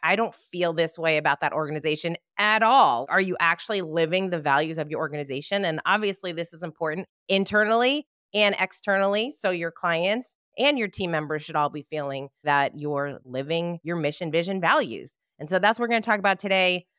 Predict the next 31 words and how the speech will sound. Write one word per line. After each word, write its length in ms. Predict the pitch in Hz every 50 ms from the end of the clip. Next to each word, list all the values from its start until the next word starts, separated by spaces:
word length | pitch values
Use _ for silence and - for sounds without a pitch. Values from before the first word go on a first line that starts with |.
| _ -
Michelle's 360 | 170 160 - 202 190 185 180
done 160 | - 185 175
a 60 | 165
lot 260 | 165 175 180 196 202 220
of 80 | 208
work 360 | 190 190 180 190 185 _ - - 170
around 640 | 175 165 165 170 170 165 160 160 160 160 151 -
this 440 | - 147 151 151 147 156 156 - -
with 280 | 151 156 147 147 143 -
many 340 | 143 156 151 160 175 175 165
of 100 | 156 -
her 80 | 156
clients. 480 | - - 156 147 143 143 143 143 - -
In 100 | 147 135
fact, 320 | - 147 143 139 _ -
a 60 | 139
few 440 | _ _ 196 208 190 175 165 156 - _ _ _
even 360 | - 151 156 160 156 143 135 -
gone 240 | - 156 151 151
and 100 | 147 139
done 140 | 143 143 131
a 80 | 131 127
training. 680 | - - - 220 254 285 240 180 156 147 160 190 196 _ _ _ _ _ -
Michelle, 340 | 247 294 - 330 269 285 277
it 100 | 233 208
takes 300 | - 269 262 254 - -
some 120 | 233 208
time 300 | 208 262 226 262 254 233 214
to 140 | 262 -
actually 300 | 190 190 - - 214 208
get 220 | 185 160 180 185